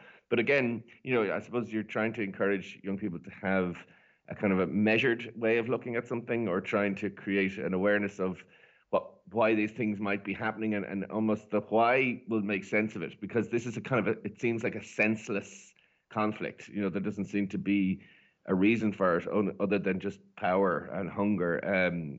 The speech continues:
and greed. And so from that point of view, it's very hard to explain that to, to children without feeling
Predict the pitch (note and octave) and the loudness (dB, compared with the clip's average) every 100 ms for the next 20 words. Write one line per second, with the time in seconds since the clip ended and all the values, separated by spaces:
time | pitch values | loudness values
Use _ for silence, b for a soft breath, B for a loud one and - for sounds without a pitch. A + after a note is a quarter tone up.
0 | - F#2+ G2+ G#2 G#2 F#2 F2+ F#2+ G#2+ G2 | -4 -2 2 2 2 0 -4 -2 0 0
1 | G#2+ A2+ A#2 G#2+ G#2+ G2 G#2 F2+ G#2 F#2 | 0 -2 0 0 0 -2 -2 -2 0 -2
2 | - - - G#2 G#2 F#2+ F2+ - B B | -4 -10 0 0 2 0 -2 -6 B B
3 | B _ - G#2+ D#2 - E2+ A2+ G#2 G2 | B _ -4 0 0 -2 -4 0 0 0
4 | F#2 G2 F#2 - G2+ F#2 F2 | 0 0 -2 -2 -2 0 -4